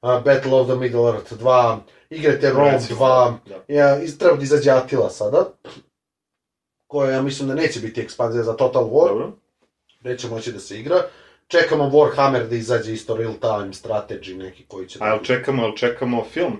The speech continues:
Speaker 2: Warcraft?
Speaker 1: Warcraft film sam ja odustao od čekanja, znači, pošto
Speaker 2: Što?
Speaker 1: brada mi nije rasla kad sam čuo da će da izađe taj film,
Speaker 2: <laughs>
Speaker 1: sada, mm, ne znam koliko treba da pustim bradu da bi to i-, izašlo,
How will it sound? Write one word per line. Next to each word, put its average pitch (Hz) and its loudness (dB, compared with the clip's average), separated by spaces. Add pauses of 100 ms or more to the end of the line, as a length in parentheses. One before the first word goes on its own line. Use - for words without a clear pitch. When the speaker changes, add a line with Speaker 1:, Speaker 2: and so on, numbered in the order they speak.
Speaker 2:
Warcraft? 110 -10 (880)
Speaker 1:
Warcraft 151 4
film 156 -2
sam 151 2
ja 151 6
odustao 139 4
od 113 2
čekanja, 117 0
znači, 123 -2
pošto 123 0
Speaker 2:
Što? 127 -6
Speaker 1:
brada 147 6
mi 131 0
nije 127 2
rasla 123 4
kad - -6
sam 113 -6
čuo 113 2
da 101 -6
će 110 -10
da 110 -8
izađe 110 -4
taj 104 -6
film, 151 0 (200)
Speaker 2:
<laughs> 180 -12
Speaker 1:
sada, 127 4
mm, 135 -4
ne 143 4
znam 131 -2
koliko 151 4
treba 143 4
da 139 2
pustim 143 -2
bradu 117 2
da 107 -10
bi 110 -14
to 104 -6
i-, 95 -10
izašlo, 113 -4